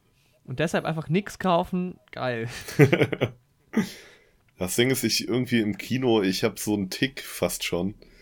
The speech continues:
Speaker 2: dass ich was zu trinken brauch. Also das bezieht sich jetzt gar nicht generell aufs Kino. Aber ich mag das nicht, irgendwo zu sein, wo ich nicht direkt Zugang <laughs> zu was zu trinken hab.
Speaker 1: Ja, ich weiß, was du
Speaker 2: So,
Speaker 1: meinst.
Speaker 2: und ich will halt auch nicht während dem Film irgendwie <laughs> aufstehen und mir was zu trinken kaufen.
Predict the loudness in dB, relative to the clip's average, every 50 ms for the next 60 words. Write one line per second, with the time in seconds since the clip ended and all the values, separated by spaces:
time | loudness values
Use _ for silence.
0 | -20 _ _ _ -8 -6 -4 -4 -4 -2 -2 -2 -2 -2 -2 -4 -4 -2 -2 -2
1 | -2 -2 -4 -6 -4 0 4 6 8 8 6 6 2 -2 -2 0 0 0 0 0
2 | -2 -8 -12 -12 -10 -10 -8 -6 -6 -6 -4 -4 -4 -4 -4 -4 -4 -8 -10 -6
3 | 0 0 2 2 2 -2 -4 -8 -4 -2 0 2 2 2 2 2 2 0 0 -6
4 | -6 -4 -2 0 2 2 2 0 -2 -8 _ _ -18 -16 -16 -20 _ _ _ _
5 | _ 0 2 4 4 4 2 2 2 2 4 2 0 0 0 0 0 0 0 0
6 | -4 -4 -2 -2 -2 0 0 0 -2 -2 0 0 2 4 6 6 6 4 2 0
7 | 2 2 2 2 2 0 -2 -2 -6 -10 -12 -18 _ _ -12 -6 -4 -4 -4 -2
8 | 0 0 4 4 4 2 2 -2 -4 -4 4 6 6 8 8 6 2 0 -4 0
9 | 0 2 2 4 2 2 -2 -4 -4 -2 -2 -2 -2 -2 -2 -2 -4 -4 -4 -8
10 | -14 -12 -2 -2 -2 -2 -2 -10 -20 -18 -10 -6 -4 -2 0 -2 -2 -4 -4 -6
11 | -6 -6 0 2 4 6 6 4 4 2 -2 -2 -2 -2 -2 -2 -2 2 2 4
12 | 4 4 2 2 -2 -2 0 0 0 -2 -2 0 0 0 0 0 -2 -4 -4 -2
13 | 0 0 0 0 -2 -2 0 0 0 0 0 -2 -2 0 2 0 0 2 2 4
14 | 6 6 6 6 2 0 -2 -2 -4 -8 -8 -6 -6 -6 -6 -6 -8 -12 -10 -6
15 | -6 -6 -6 -6 -8 -10 -12